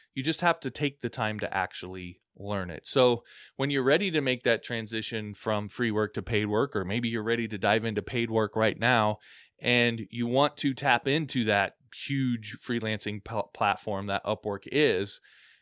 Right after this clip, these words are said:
then I can show you some of those skills. And in my Upwork one oh one course, we go through and actually, I actually show you exactly how to build your profile in a way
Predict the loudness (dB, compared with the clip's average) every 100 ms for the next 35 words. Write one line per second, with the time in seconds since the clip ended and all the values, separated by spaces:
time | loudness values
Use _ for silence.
0 | _ 2 4 4 0 0 0 2 -4 -4
1 | 0 2 2 0 -2 -2 -2 0 0 0
2 | -2 -8 -4 -4 -2 -6 -12 -10 -8 -8
3 | -10 -10 -8 0 2 2 2 4 4 4
4 | 2 2 2 0 0 -2 -2 -4 -2 -2
5 | -4 -10 -14 -20 -20 _ -2 -2 4 6
6 | 6 2 -2 4 6 6 4 2 -4 -4
7 | -2 -2 -4 -4 -2 0 0 0 -4 -2
8 | 0 0 0 -2 0 0 0 -4 0 0
9 | 0 -2 0 0 0 -4 -2 -2 0 -2
10 | -2 -2 -4 -6 -4 2 4 4 0